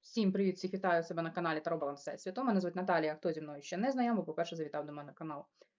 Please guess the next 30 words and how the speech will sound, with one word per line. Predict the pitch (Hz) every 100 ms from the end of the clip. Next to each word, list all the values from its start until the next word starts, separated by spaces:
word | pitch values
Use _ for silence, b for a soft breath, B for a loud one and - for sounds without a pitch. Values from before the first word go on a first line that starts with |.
| -
Маленький, | 190 190 190 160 -
як | 180
завжди, | 175 160 156
дис-, | 165 -
дисклеймер. | 180 208 185 156 160 220 - _ _ B B _
А, | 180 175 170 170
все, | 170 - 196
що | 190
я | 175
говорю | 180 175
у |
себе | 160 160 151
на |
каналі, | 147 196 277
являється | 202 170 165 165
особистим | 196 196 160 156 165
досвідом | 185 208 285 254
або | 170
думкою | 165 156 156 202 254 285
і | 180
не | 170
являється | 180 185 -
істиною. | - 165 - - - 190 _ _ b b -
А, | 165 160 160
звичайно, | 156 208 208 165
ваша | 156 160
думка | 214 247
може | 214 170
не | 160
збігатись | 151 160 156 147 147